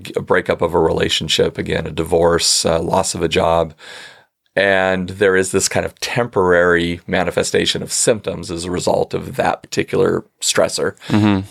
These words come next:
Speaker 1: That's a fairly common presenting issue, I think, in, in most clinical practices. And then I would say, uh, you know, maybe almost as equal. So maybe they're, they're almost equal to one another in, in percentages,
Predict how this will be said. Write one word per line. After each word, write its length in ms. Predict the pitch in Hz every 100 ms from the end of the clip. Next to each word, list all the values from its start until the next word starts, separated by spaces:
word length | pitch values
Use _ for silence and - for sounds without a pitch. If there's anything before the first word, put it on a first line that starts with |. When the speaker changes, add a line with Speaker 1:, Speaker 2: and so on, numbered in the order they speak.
| -
Speaker 1:
That's 200 | 156 -
a 80 | 170
fairly 480 | - - 123 127 107
common 400 | - 104 98 87
presenting 420 | 90 90 85 82
issue, 300 | 87 - 80
I 60 | 80
think, 320 | - 87 87
in, 120 | -
in 140 | - 90
most 500 | 87 - - - -
clinical 320 | 90 82 82
practices. 800 | 95 87 - - - 95 - - - - - - _ -
And 160 | 107 113
then 120 | 117
I 80 | 110
would 160 | 104 95
say, 720 | - 110 95 92 92 92 101 135 277 330 -
uh, 60 |
you 220 | 85 -
know, 140 | 202 -
maybe 300 | - 214 127 -
almost 500 | 117 123 113 104 -
as 200 | 95 95 92
equal. 320 | 85 117 151
So 160 | -
maybe 220 | 147 180 185
they're, 200 | 107 95
they're 300 | - 95 -
almost 320 | 90 87 90 -
equal 400 | - - 90 85
to 100 | -
one 180 | 85 85
another 360 | 85 85 87
in, 160 | 85 82 -
in 180 | 87
percentages, 800 | 92 98 - 92 90 87 82 -